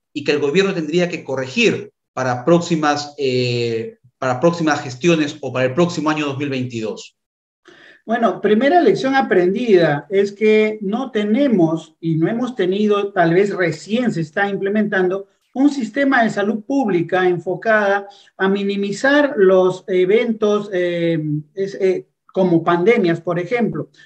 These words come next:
Speaker 2: ¿Y por qué? Porque salud pública implica de manera integrada el enfoque de la salud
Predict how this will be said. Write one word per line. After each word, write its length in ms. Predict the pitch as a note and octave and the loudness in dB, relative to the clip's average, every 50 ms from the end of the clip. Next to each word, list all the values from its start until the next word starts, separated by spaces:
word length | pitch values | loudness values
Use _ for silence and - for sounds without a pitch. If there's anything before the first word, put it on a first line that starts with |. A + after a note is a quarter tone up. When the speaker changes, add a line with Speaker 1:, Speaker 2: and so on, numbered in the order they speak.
| _ _ | _ _
Speaker 2:
¿Y 100 | - G3+ | -8 -6
por 220 | G3+ G#3 G#3+ G3+ G#3 | -2 0 0 0 2
qué? 320 | D4+ C#4 F3+ - - - _ _ _ _ _ _ _ _ | 0 0 0 0 -4 -8 _ _ _ _ _ _ _ _
Porque 400 | - G#3+ G3+ G3+ G#3+ A3 A3+ A3+ | 2 2 2 4 2 2 0 0
salud 320 | - A#3 B3 D4 E4 - | -2 -2 0 0 -2 2
pública 720 | - G4 F#4+ C4 G3+ G3 F3+ D#3+ D3 - F#3 F#3 F#3 F#3 - | 6 6 6 6 6 2 0 -2 -2 -2 0 0 0 -2 -2
implica 800 | A3 G#3+ A3 A3 G#3+ - C4+ C#4 C4 - - A3+ G#3+ G#3+ A3 G#3+ | 0 2 2 2 0 -2 -6 -6 -6 -2 -2 0 0 0 -2 -4
de 120 | E3+ F3 E3 | -6 -4 -2
manera 320 | E3 E3 F#3 A3+ B3 C4 | -2 -2 -2 -4 -4 -2
integrada 960 | C#4 C4 A#3+ - F#3 E3+ E3 F#3 A#3+ C4 B3+ G#3+ E3+ D3+ C#3 C3+ C#3 - _ _ _ _ _ _ _ _ | -2 -2 -2 -2 -4 -2 -2 -4 -4 -4 -4 -2 -2 -2 -2 -4 -6 -12 _ _ _ _ _ _ _ _
el 160 | - F#3 F3+ F3+ | -4 -2 0 0
enfoque 460 | F3+ F3 E3 - C4+ C#4 - C4 A3+ | 0 -2 0 -2 -2 -2 0 0 0
de 80 | G3 | 2
la 160 | F3+ E3 D#3 D3 | 2 0 0 -2
salud 440 | - E3+ F3+ G3 G#3+ A3 G#3+ - | -2 -2 0 2 2 0 0 -4